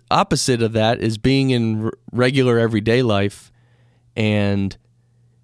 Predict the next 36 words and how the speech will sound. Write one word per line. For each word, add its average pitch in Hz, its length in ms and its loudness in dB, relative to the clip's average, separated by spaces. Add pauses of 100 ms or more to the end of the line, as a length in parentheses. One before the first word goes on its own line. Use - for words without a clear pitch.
(340)
you 113 200 0
kind 123 240 0
of 107 80 -2
feel 120 260 2
like 107 240 0
you 107 140 0
have 117 320 -2
to 104 100 -2
be 113 380 0
somebody, 101 840 -2 (880)
or - 60 -4
you 107 180 0
have 113 180 0
to - 80 -2
put 120 220 0
on 113 160 2
a 98 60 0
mask 104 540 -2
and 95 160 -8
pretend 107 460 -2
to 110 60 -4
be 104 280 0
something 101 520 -4
you're 95 140 -4
really 101 320 -2
not, 120 500 -2 (800)
or 101 600 -2 (960)
to 117 100 -4
be 113 160 0
something 101 400 -2
better 120 400 2
than 104 180 0
you 101 140 0
really 101 320 0
are, 123 540 0
or 101 360 -2